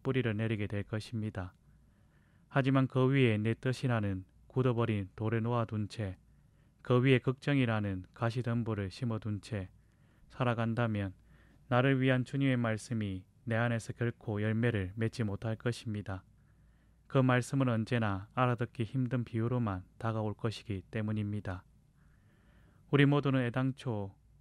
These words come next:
좋은 땅을 물려받고 태어났습니다. 다만 살아가면서 조금씩 그 비옥하고 순수함에서 멀어져 갔을 뿐입니다. 하느님께서 바라시는 것이 무엇이고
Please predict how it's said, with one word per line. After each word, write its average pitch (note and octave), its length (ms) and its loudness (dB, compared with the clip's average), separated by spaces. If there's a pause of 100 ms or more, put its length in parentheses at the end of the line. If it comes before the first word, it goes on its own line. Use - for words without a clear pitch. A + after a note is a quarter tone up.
좋은 B2 300 0
땅을 B2+ 280 0
물려받고 A#2 560 -2
태어났습니다. A2+ 920 -2 (720)
다만 B2 260 4
살아가면서 B2+ 720 0
조금씩 A#2 720 -4
그 A2+ 120 -2
비옥하고 A#2 640 -2
순수함에서 G#2+ 920 -2 (180)
멀어져 A2+ 340 -2
갔을 G#2+ 380 -6
뿐입니다. G#2 640 -4 (920)
하느님께서 C#3 600 2
바라시는 B2+ 540 0
것이 A2+ 260 -2
무엇이고 G#2+ 760 -4